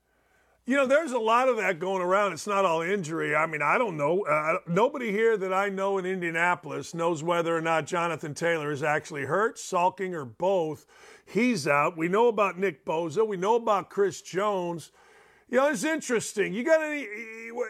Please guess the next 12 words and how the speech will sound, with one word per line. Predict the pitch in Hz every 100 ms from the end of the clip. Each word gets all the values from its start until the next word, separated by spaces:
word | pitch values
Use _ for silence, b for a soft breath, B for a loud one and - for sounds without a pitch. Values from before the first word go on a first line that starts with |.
| 220
right, | 269 311
let's | 320 -
go | 370 339
with | 214
Bosa | 254 262 262 190 190
first. | - 214 220 170 127 -
I | 196
mean, | 214 220
San | - 269 302
Francisco's | 277 - 277 247 254 226
really | 180 233 196
good. | 151 226 277 262